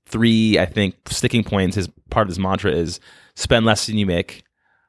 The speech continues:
uh, invest the surplus, and I think his is he, save fifty percent of what, what you actually earn, which is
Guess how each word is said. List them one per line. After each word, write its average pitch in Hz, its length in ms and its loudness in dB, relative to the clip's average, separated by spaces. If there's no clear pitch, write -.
uh, - 120 -16
invest 104 360 2
the 113 60 -2
surplus, - 640 0
and 92 140 -2
I 92 80 0
think 95 180 -4
his 95 220 2
is 82 320 -4
he, - 220 -20
save 104 260 2
fifty - 240 0
percent 92 320 0
of 78 80 -4
what, - 160 -2
what 78 180 -4
you 85 80 0
actually 78 320 -2
earn, 73 200 -4
which 71 160 -6
is - 60 -6